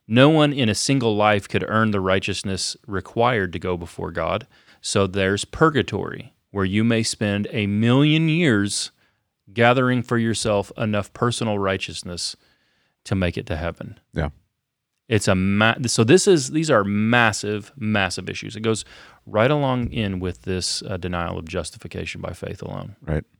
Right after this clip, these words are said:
Speaker 1: in Christ, right? Huge, big-time issues. We can never, now, I'm not saying you don't fellowship with Catholics.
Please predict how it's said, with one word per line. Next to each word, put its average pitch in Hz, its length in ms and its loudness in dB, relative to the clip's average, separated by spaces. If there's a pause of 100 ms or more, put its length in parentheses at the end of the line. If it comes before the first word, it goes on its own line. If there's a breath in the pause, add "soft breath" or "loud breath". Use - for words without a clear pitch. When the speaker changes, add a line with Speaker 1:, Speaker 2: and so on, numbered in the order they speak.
(160)
Speaker 1:
in - 80 -20
Christ, - 480 -14 (640)
right? - 200 -10 (480)
Huge, 95 640 0 (920)
big-time 90 720 -2 (380)
issues. - 640 -6 (500)
We 113 200 4
can 143 380 2
never, 139 300 0
now, 143 200 0
I'm 175 80 0
not 196 160 -2
saying 131 240 0
you 113 80 -2
don't 110 180 -2
fellowship 101 420 -2
with 90 180 -8
Catholics. - 640 -4